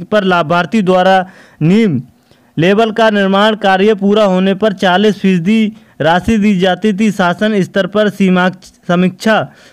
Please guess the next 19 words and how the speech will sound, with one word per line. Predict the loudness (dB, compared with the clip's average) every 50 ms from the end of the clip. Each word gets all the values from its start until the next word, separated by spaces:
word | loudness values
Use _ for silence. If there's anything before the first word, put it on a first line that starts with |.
| _ _ _ _ _ _ _ _ _ _ _ -2
हुई | 0 0 0
तो | 0 0 -2 0
सामने | 0 0 0 0 2 2 2 2
आया | 2 2 2 4 2 2 0
कि | 0 -2 -2 -2
इस | 0 0 0 0 0
श्रेणी | 0 0 0 2 2 2 2
में | 2 0 0
आने | 0 0 0 0 0
वाले | 2 2 2 2 2 2 2 2
अधिकांश | 2 2 2 0 0 0 0 0 0 0 0 0
लाभार्थी | 0 0 0 0 0 0 0 -2 -2 -2 -2 -2 0
आर्थिक | 0 0 0 0 0 -2 -2 -2
रूप | 0 0 0 0 -2
से | 0 0 2 2
इतने | 2 2 0 0 0 0
कमज़ोर | 0 0 0 0 0 2 2 2 2
हैं | 2 0 0 0 0
कि | -2 -2 0 -2 -2